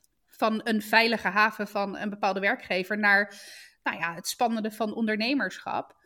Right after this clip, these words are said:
Dus dat is al een hele shift. En dan, nou ja, komt dit er ook nog eens bij, wat onwijs veel impact heeft op jouw dagelijks leven.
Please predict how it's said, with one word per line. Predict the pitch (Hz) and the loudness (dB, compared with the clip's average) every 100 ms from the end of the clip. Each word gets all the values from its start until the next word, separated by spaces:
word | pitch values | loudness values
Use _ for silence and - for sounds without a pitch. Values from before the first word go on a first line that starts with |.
| _ _ - | _ _ -8
Dus | 214 | 0
dat | 262 | 0
is | 381 247 | 0 0
al | 214 | -2
een | |
hele | 190 196 185 180 | 0 0 0 -2
shift. | - - 202 - - - - _ | -4 -4 -4 -6 -14 -16 -18 _
En | - 226 | -6 0
dan, | 214 220 | 0 0
nou | 220 - 240 | -2 -2 -2
ja, | - | -2
komt | - 208 | -4 -4
dit | 220 | -2
er | 202 | -2
ook | 240 | -2
nog | 269 254 | -2 -2
eens | 190 | -2
bij, | - 185 190 | 0 0 0
wat | 202 196 - | -2 -4 -6
onwijs | 196 190 180 | 0 0 0
veel | - | -6
impact | 196 185 180 - | -8 -8 -10 -8
heeft | 175 175 | -8 -8
op | - - | -14 -6
jouw | 185 180 - | -4 -4 -4
dagelijks | - 190 196 180 170 - | 2 2 2 -4 -6 -8
leven. | 156 165 180 - 294 | -6 -8 -8 -8 -8